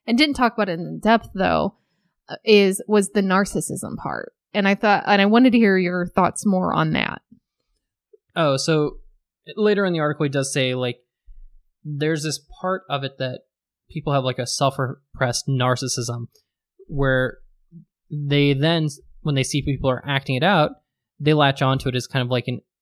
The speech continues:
Speaker 2: outward expression of their internalized narcissism.
Speaker 1: Mm-hmm.
Speaker 2: In that same brief conversation we had about it,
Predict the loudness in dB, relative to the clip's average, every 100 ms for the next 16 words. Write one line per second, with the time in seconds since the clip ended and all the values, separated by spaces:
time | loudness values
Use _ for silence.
0 | _ -4 -2 0 0 -4 0 2 2 0
1 | -4 -4 -4 -2 -2 -2 -2 -2 0 -2
2 | -2 -2 -2 -2 -2 -6 -6 -6 -6 -4
3 | -2 -4 -6 _ _ _ _ _ _ _
4 | _ _ _ -2 -2 -2 0 0 -2 -6
5 | -18 -8 -2 -2 -2 -4 -2 -4 -2 -2
6 | -2 -4 -4